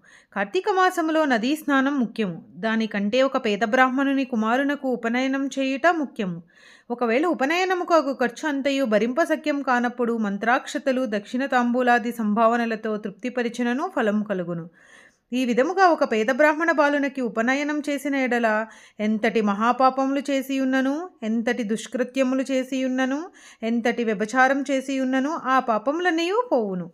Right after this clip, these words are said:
ఎన్ని నూతులు, తటాకములు త్రవ్వించినను పైన చెప్పినట్లుగా ఒక బ్రాహ్మణ బాలునికి ఉపనయనం చేసినందువలన వచ్చు ఫలమునకు సరితూగవు. అంతకన్నా ముఖ్యమైనది కన్యాదానము.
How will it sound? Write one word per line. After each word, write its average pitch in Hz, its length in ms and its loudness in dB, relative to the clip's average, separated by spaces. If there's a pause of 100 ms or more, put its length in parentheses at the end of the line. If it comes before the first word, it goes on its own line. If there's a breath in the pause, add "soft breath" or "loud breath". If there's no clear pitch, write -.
(360 soft breath)
ఎన్ని 240 260 2
నూతులు, 226 460 2
తటాకములు 254 720 2
త్రవ్వించినను 262 840 0
పైన 240 180 2
చెప్పినట్లుగా 285 840 0
ఒక 254 180 0
బ్రాహ్మణ 220 420 0
బాలునికి 302 500 2
ఉపనయనం 277 600 -2
చేసినందువలన 262 680 0
వచ్చు 233 600 -2 (340 loud breath)
ఫలమునకు 247 440 0
సరితూగవు. 196 720 -2 (500 soft breath)
అంతకన్నా 214 500 0
ముఖ్యమైనది 254 640 2
కన్యాదానము. 202 840 0